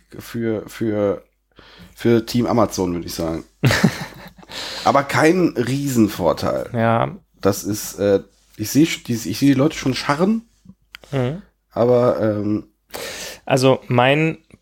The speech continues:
Speaker 2: Punkt wäre auch, ähm, ich, ich gehe da mit dir mit und meine Empfehlung wäre halt, sich zu überlegen, was,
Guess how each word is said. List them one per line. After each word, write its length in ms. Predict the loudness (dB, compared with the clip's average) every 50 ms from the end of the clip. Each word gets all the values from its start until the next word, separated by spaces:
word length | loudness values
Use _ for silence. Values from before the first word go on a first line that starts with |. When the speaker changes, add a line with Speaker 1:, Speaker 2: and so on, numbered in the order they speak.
| _
Speaker 2:
Punkt 500 | -4 2 4 4 4 4 2 0 -2 -4 -8 -2
wäre 460 | 0 2 4 4 4 2 0 0 2
auch, 800 | 2 2 4 4 4 4 4 2 0 -2 -6 -14 -18 -18 -18 -18 -14 -6 -2
ähm, 680 | 0 2 2 2 2 0 -2 -4 -6 -8 -8 -10 -12 -14 -18 _ _ _ _ _ _ _ _ _ _ _ -20 _ _ _ _ _
ich, 680 | -14 -10 -8 -8 -8 -8 -10 -12 -12 -14 -16 -18 -20 -20 _ -16
ich 260 | -12 -10 -10 -10 -4
gehe 140 | 2 4 6
da 120 | 6 6
mit 220 | 4 2 0 2 2
dir 80 | 2
mit 420 | 2 2 0 0 -2 -6 -16 -16 _ _ _ _ _ _ _ _ _ _ -20 -20 -20 _ _ _ _ _ -8
und 140 | -8 -4 0
meine 260 | 2 2 2 2 0
Empfehlung 720 | 0 -2 -4 -8 -6 -4 -2 0 2 2 0 0 -2 -2
wäre 720 | 0 2 2 2 2 4 4 4 4 4 2 0 -4 -6 0
halt, 400 | 2 2 4 4 2 2 -2 -8
sich 340 | -14 -10 -8 -8 -8 -8 -8
zu 120 | -6 -2
überlegen, 640 | 0 0 0 0 0 -2 -2 -2 -4 -6 -8 -8 -8 -4
was, 520 | -2 -2 -2 -2 -2 -4 -6 -6 -10 -20